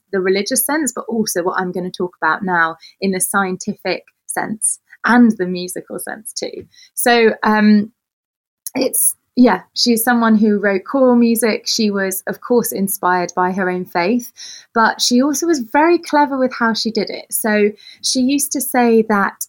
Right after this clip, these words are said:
um, that she basically had these, these visions, and she would say that she was inspired by visions that she'd see, and that she always said, "I'm very unlearned.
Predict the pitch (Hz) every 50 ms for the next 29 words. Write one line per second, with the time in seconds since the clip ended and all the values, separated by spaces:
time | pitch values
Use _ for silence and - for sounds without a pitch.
0 | - - 202 202 196 190 190 190 190 190 196 190 _ _ _ _ _ _ _ _
1 | _ _ _ _ _ _ _ _ _ _ _ _ - 202 247 240 226 - - 240
2 | 226 262 262 254 233 - - - - 233 233 208 - 208 202 196 _ - 208 202
3 | 196 196 190 185 - - - _ _ _ _ _ _ _ - 226 208 190 185 -
4 | - 226 214 - 196 175 175 180 196 202 208 - - - - - 185 185 180 180
5 | 180 185 185 185 185 - - - _ _ - - - - 220 208 196 208 202 -
6 | - - 226 208 202 196 196 202 196 202 190 185 - - - _ _ _ _ _
7 | _ _ _ _ _ _ _ _ _ _ _ _ - - - 233 220 214 214 214
8 | 214 202 196 196 - - 214 202 196 208 196 185 185 - - 196 185 185 185 202
9 | 202 190 185 196 190 185 - - - - - - - 185 180 - - - - 240
10 | 226 196 - - - - - - 208 196 196 202 214 - - 214 - - 233 220
11 | 226 240 220 - - 208 190 190 190 196 190 214 208 208 214 214 - - 196 190
12 | 196 196 190 196 196 185 175 185 170 165 170